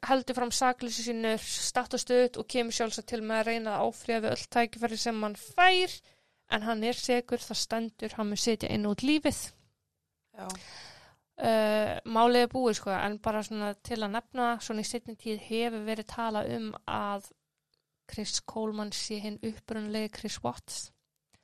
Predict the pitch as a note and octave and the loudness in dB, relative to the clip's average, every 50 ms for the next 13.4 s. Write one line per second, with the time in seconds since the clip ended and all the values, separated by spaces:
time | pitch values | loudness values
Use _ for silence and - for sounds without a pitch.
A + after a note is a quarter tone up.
0 | _ _ _ _ _ _ _ _ _ _ _ _ _ - A3 G#3+ A3 G#3+ G#3 G#3+ | _ _ _ _ _ _ _ _ _ _ _ _ _ -2 0 2 2 2 0 0
1 | G#3+ G#3+ G#3 - - A3 G#3+ G#3 G#3 - G#3 - - G#3 G#3 - - G3+ G3 - | -2 -2 -4 -2 -2 -2 -2 -2 -4 -6 -8 -6 -6 -6 -6 -6 -8 -6 -6 -4
2 | G#3 A#3 B3+ B3+ A#3+ - B3+ A#3+ A#3+ B3 B3 A#3+ - _ _ _ - G3 G3 G3 | 0 0 0 0 0 0 0 0 0 0 -2 -8 -12 _ _ _ -6 -4 -4 -4
3 | G#3 G3+ - - A3 - - - A3 G#3+ G3+ G#3 G3+ - - A3 G#3+ G3+ G3+ - | -6 -6 -8 -10 -8 -8 -8 -6 -6 -6 -6 -6 -10 -10 -6 -6 -6 -6 -6 -10
4 | - - - G3+ G3 G3+ G3 G3 F#3+ G3 G3 - C4 C4 C4+ C4 C4 B3+ B3 B3 | -10 -8 -6 -6 -4 -2 -4 -4 -4 -8 -4 -2 0 0 2 2 4 4 4 4
5 | A#3+ A#3+ - _ - - - - _ _ - G#3 G3 G3 G3 G#3 G3+ - G3+ G#3 | 4 0 -6 _ -14 -14 -14 -16 _ _ -4 -2 -2 -2 -2 -4 -6 -6 -8 -8
6 | - G3+ G#3+ G3+ G3 - - G#3+ G#3 G3+ - - G#3+ G3+ G3 G3 F#3+ - - G#3 | -10 -8 -8 -6 -4 -2 -2 -2 -4 -8 -8 -8 -8 -8 -6 -6 -8 -6 -6 -6
7 | G3+ G3+ G3+ - - G#3+ G3+ - _ - F#3+ F#3+ G3+ G#3 G#3 G#3+ G#3+ - G#3 - | -6 -6 -6 -6 -6 -6 -8 -8 _ -6 -6 -4 -4 -6 -6 -6 -6 -8 -10 -10
8 | _ - A3 G#3+ - A#3+ A#3+ B3 B3 - - A3 G#3 G#3 - - - - _ _ | _ -10 -10 -6 -2 -2 -2 -2 -4 -4 -4 -4 -4 -4 -8 -12 -18 -20 _ _
9 | _ _ _ _ _ _ _ _ _ _ _ _ _ _ _ B3 B3+ C4 C4+ C4+ | _ _ _ _ _ _ _ _ _ _ _ _ _ _ _ _ -20 -20 -12 -6
10 | C#4 C#4 C#4+ C#4 C#4 C#4+ C#4+ C#4+ D4 D4 D4 C#4 C#4 C#4 C#4 C#4 C4+ C4+ C4+ C4 | -4 -2 0 0 2 2 2 2 2 2 4 4 4 4 4 4 4 2 2 0
11 | C4 C4 C4 C4+ C4 C4+ - - _ A3+ G#3 G3 F#3+ F3 F#3 F#3 F#3+ F#3+ - G#3 | -2 -2 0 0 0 -2 -2 -8 _ -4 -4 -2 -4 -4 -4 -6 -6 -6 -6 -8
12 | G3+ - F3+ - G3 E3+ - B3 B3 - - - - G3 F3+ G#3+ A3 G#3+ F#3+ F#3 | -8 -8 -8 -10 -10 -6 -6 -6 -6 -4 -2 -2 -2 -2 -4 -6 -12 -16 -16 -12
13 | G3 G3+ F#3+ - - - - - | -10 -8 -8 -8 -8 -10 -18 -20